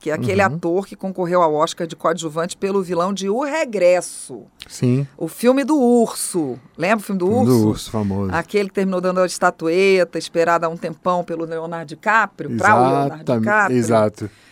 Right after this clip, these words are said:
Speaker 1: Tom Hardy não ganhou não, mas concorreu.
Speaker 2: Concorreu.
Speaker 1: E ele tá irreconhecível. Pra quem viu aquele filme, ele tá irreconhecível como Venom, porque faz um personagem de uma forma cômica, leve,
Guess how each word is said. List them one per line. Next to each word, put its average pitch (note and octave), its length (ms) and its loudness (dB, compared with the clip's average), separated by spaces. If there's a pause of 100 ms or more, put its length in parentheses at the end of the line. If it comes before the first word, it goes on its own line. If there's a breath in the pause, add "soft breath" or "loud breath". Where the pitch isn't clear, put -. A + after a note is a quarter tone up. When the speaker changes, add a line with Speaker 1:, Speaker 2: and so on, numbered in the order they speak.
(260 soft breath)
Speaker 1:
Tom F#3+ 180 -2
Hardy G#3 380 2
não A#3 140 0
ganhou G#3+ 280 2
não, G3 180 0
mas A#3 180 -2
concorreu. G3+ 640 -4
Speaker 2:
Concorreu. F#2+ 560 -8 (240 soft breath)
Speaker 1:
E D4 120 0
ele F#4 140 0
tá - 140 2
irreconhecível. D#4+ 880 2
Pra - 160 2
quem D#4+ 160 -6
viu B3+ 180 0
aquele B3+ 340 2
filme, G3+ 800 -6
ele A3 140 -2
tá D4 160 -2
irreconhecível C#4+ 720 -4
como F#3+ 260 -6
Venom, E3+ 540 -4
porque F3 400 -6
faz A3 280 2
um A3+ 60 -6
personagem G3+ 460 -4
de G3 60 -6
uma F3+ 80 -6
forma F#3 240 -4
cômica, E3+ 600 -4
leve, D3+ 960 2